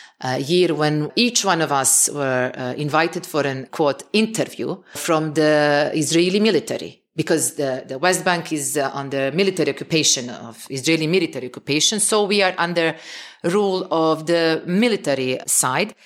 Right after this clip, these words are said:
So each one of us foreign, uh, women married to Palestinians were invited for an interview, uh, in Beit Il.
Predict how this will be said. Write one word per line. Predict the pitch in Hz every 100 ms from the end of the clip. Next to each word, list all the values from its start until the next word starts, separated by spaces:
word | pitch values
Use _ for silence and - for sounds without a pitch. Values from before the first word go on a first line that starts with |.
| - - -
So | - 185 180 170 -
each | 220 226 226
one | 202
of | 190
us | 185 -
foreign, | - 185 156 143 131
uh, | 135 139
women | 156 156 143 151
married | 151 143 -
to | 135
Palestinians | 143 143 - 196 190 180
were | 156 151 147
invited | - 147 151 165 165
for | - 151
an | 143
interview, | 147 185 185 135 123 135 226 - _ _ -
uh, |
in | 135 139
Beit | 135 165 151 -
Il. | 143 185 381